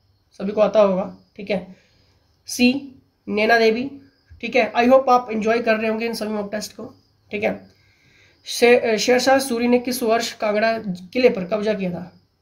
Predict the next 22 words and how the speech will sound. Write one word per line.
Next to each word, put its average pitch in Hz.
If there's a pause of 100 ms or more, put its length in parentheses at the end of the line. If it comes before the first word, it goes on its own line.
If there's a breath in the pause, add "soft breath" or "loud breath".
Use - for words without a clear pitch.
(160)
बताइए, 185 (180)
important 233
है, - (240)
आता 196
होगा 208
सभी 190
को। - (460)
सी 247
इसका 247
सही 220
answer 220
होगा, 214 (480)
पन्द्रह 208
सौ 220
चालीस 202
में 226
किया -
था 190
किसने? 220 (100)
शेरशाह 202
सूरी -
ने, -